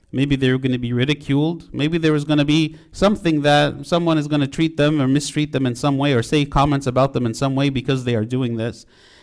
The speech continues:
And actually, they are the ones to be blamed, because the, the, the paralytic man cannot really be blamed. He cannot move. He is, he is not even in control of what happens to him. And so these four men would squarely, anyone who would blame them for what is it that they were doing,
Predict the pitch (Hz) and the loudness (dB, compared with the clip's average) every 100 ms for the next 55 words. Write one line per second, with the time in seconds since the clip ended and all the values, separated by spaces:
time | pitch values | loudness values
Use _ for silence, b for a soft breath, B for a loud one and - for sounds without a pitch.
0 | - 139 160 196 - 165 196 247 180 147 | -4 2 2 2 0 2 4 4 2 2
1 | 175 180 - 139 131 143 185 98 98 - | 2 2 -2 -2 2 4 2 0 -8 -18
2 | _ - 123 131 131 127 123 123 127 117 | _ -10 0 0 0 -4 -8 -2 -2 -2
3 | 131 123 220 208 190 180 143 139 160 185 | -4 0 2 4 2 0 0 2 0 -2
4 | 151 - 175 190 165 180 165 143 131 139 | -10 -4 -2 0 0 0 0 0 0 2
5 | 165 170 135 139 151 160 131 123 139 165 | 2 -2 -8 -4 0 0 0 0 0 0
6 | 165 139 127 135 123 117 139 127 131 - | -4 -4 -2 -2 -4 -6 -4 -2 -4 0
7 | 156 151 147 143 131 127 120 147 143 123 | 2 2 2 -2 -2 -6 0 2 2 2
8 | 131 120 131 131 113 113 127 185 B B | 0 0 0 -2 -2 0 0 -2 B B
9 | B B - 147 - 170 196 285 - 190 | B B -2 0 0 0 4 4 4 2
10 | 175 160 185 262 233 - - 147 - - | 4 4 4 2 0 -6 -4 -4 -4 2
11 | 165 196 165 147 175 170 156 143 127 127 | 4 6 6 4 4 2 2 0 0 2
12 | 165 165 143 156 147 131 131 147 139 143 | 4 4 2 2 0 0 0 0 -2 -4
13 | 143 127 123 110 123 147 147 143 | -6 -4 -2 -2 0 2 2 0